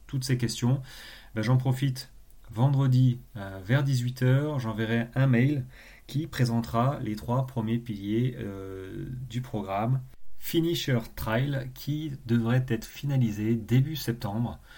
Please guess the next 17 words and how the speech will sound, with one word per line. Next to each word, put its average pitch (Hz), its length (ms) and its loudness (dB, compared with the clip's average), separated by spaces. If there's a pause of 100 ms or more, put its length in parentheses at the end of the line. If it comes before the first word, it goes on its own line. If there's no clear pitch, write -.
(400)
et 131 80 2
qui 143 120 -4
te 135 80 -2
permettra, 120 520 2
voilà, 131 200 2
si 117 160 -4
tu, 117 320 0
euh, 92 220 -8 (120)
débutes 123 680 0
dans 120 260 -4
le 120 80 4
trail 127 240 2
et 143 80 0
que 127 40 -4
tu - 120 -10
te - 80 -20
poses 139 320 0